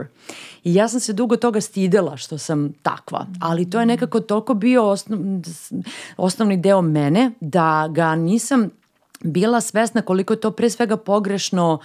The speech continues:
odnosno ne čak ni pogrešno, nego koliko je to štetno za mene, za moju dušu, bukvalno. I onda je meni uvek gluma nekako predstavljala neki način da kažem sve ono što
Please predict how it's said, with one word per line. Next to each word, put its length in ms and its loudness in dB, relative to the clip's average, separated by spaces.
odnosno 400 -2
ne 240 2
čak 240 -4
ni 80 2
pogrešno, 540 0
nego 200 -2
koliko 260 -6
je 80 -6
to 100 -4
štetno 580 -4
za 180 -4
mene, 600 -2
za 220 -4
moju 680 2
dušu, 600 0
bukvalno. 680 -6
I 100 0
onda 140 4
je 60 4
meni 240 6
uvek 240 0
gluma 520 6
nekako 420 -2
predstavljala 880 0
neki 500 -2
način 560 0
da 120 -4
kažem 680 0
sve 400 2
ono 240 2
što 420 2